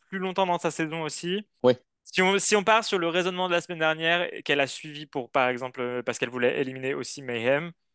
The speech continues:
Speaker 1: si tu suis le raisonnement de la semaine dernière, il aurait fallu éliminer Choriza.
Speaker 2: Oui, c'est ça. Mais bon, je comprends pas, je comprends pas pourquoi elle a choisi, euh, Arantxa, mais bon, on le saura dans le prochain épisode.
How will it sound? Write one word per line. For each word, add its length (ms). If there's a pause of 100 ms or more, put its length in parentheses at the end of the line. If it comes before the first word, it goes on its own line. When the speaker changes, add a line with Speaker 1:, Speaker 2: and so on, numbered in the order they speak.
(380)
Speaker 1:
si 240
tu 160
suis 160
le 80
raisonnement 320
de 60
la 40
semaine 180
dernière, 420
il 120
aurait 140
fallu 240
éliminer 320
Choriza. 360 (800)
Speaker 2:
Oui, 120
c'est 120
ça. 140 (200)
Mais 80
bon, 160
je 120
comprends 240
pas, 340
je 100
comprends 160
pas 80
pourquoi 180
elle 40
a 20
choisi, 340
euh, 640
Arantxa, 440 (140)
mais 120
bon, 180
on 60
le 60
saura 200
dans 160
le 60
prochain 300
épisode. 300